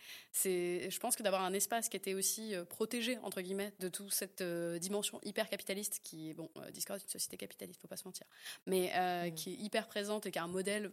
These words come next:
Speaker 1: relativement Web deux, on va dire, dans son mode de fonctionnement, euh, c'était beaucoup moins présent sur Discord.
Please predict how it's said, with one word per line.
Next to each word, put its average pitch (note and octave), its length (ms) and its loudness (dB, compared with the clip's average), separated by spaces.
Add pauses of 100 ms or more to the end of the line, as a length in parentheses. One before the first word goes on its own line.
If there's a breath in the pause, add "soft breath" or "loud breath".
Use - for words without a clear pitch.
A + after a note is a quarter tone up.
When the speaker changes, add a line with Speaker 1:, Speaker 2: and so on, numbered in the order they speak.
Speaker 1:
relativement F#3+ 480 0
Web F#3+ 200 0
deux, G3+ 100 0
on G3 100 0
va E3+ 100 -2
dire, E3+ 180 -2
dans E3 80 -6
son E3+ 160 -4
mode D#3+ 120 -2
de E3 80 -8
fonctionnement, F3 440 -4 (420 loud breath)
euh, E3+ 100 -6
c'était - 200 -2
beaucoup G3 240 -2
moins A3 100 4
présent F#3+ 220 -4
sur F#3 160 -2
Discord. F3+ 340 -4